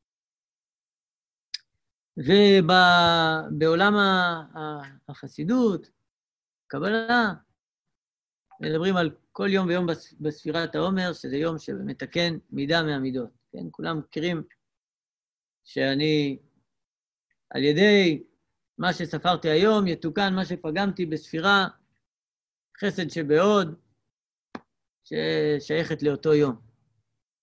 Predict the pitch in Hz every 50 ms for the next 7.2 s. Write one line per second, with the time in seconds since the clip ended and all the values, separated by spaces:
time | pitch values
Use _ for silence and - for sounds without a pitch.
0 | _ _ _ _ _ _ _ _ _ - - 117 127 - 135 - - 131 127 127
1 | 123 247 127 123 123 120 120 113 - _ _ _ _ _ _ _ _ _ - 127
2 | 143 160 185 214 214 214 220 190 175 180 180 180 180 180 - 180 175 165 156 -
3 | 180 175 147 151 175 156 151 151 190 185 160 - 160 151 165 175 175 175 180 151
4 | 175 170 - 165 156 175 190 185 156 196 185 180 170 156 - - 170 160 180 180
5 | 175 165 160 - - 151 143 139 156 185 - - 165 - 190 208 190 160 - -
6 | 165 151 147 143 139 135 131 - _ _ _ 160 180 156 - - - 160 170 220
7 | 220 - -